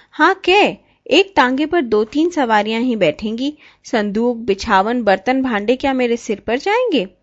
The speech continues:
"तो दो लेता आऊंगा," मास्टर साहब डरते डरते बोले। "एक तांगे में कितना सामान भर दोगे?" "तो तीन लेता आऊं।" "अरे, तो जाओगे भी? जरा सी बात के लिए घंटा भर लगा दिया।"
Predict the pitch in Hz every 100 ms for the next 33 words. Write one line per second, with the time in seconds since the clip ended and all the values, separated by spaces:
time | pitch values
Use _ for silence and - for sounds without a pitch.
0 | _ - _ _ 311 254 359 440 302 262
1 | 214 208 202 196 190 185 214 _ _ _
2 | - 202 196 - 233 - 220 226 196 180
3 | - 208 202 165 - 185 196 170 - _
4 | 277 330 349 302 269 277 302 381 294 -
5 | 302 440 381 285 220 208 220 170 _ -
6 | 175 170 294 277 - _ _ _ - 226
7 | - 240 403 415 381 330 277 208 233 349
8 | 262 _ _ _ _ _ - 240 320 415
9 | 370 254 214 196 254 311 285 262 453 311
10 | 214 247 285 339 - 302 240 240 - 269
11 | 311 302 302 392 381 285 240 180 160 165
12 | 196 220 247